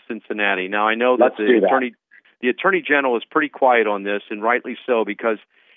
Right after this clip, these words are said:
Speaker 1: he's basically the lead attorney for our side, representing the state of Ohio. As the legislature passed the heartbeat law,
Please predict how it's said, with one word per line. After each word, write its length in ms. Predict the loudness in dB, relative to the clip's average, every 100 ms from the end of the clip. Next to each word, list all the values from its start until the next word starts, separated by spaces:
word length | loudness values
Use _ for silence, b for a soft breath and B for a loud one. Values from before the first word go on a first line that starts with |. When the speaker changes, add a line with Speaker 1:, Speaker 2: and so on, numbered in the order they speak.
| _
Speaker 1:
he's 220 | -2 0
basically 520 | 0 0 -2 -4 -4
the 100 | -2
lead 260 | -2 -2 -4
attorney 400 | -4 -2 -2 -4
for 140 | 0 2
our 140 | 0
side, 400 | 0 0 2 2
representing 560 | -2 -2 -2 -2 -2 -4
the 100 | -8
state 200 | -4 -2
of 60 | 0
Ohio. 480 | 0 2 2 2 -2 b b -4
As 140 | -2
the 80 | -2
legislature 680 | -2 -2 -2 -6 -4 -2 -4
passed 380 | -4 0 0 0 -4
the 100 | 0
heartbeat 500 | 0 0 -4 -8 -2
law, 340 | 2 2 2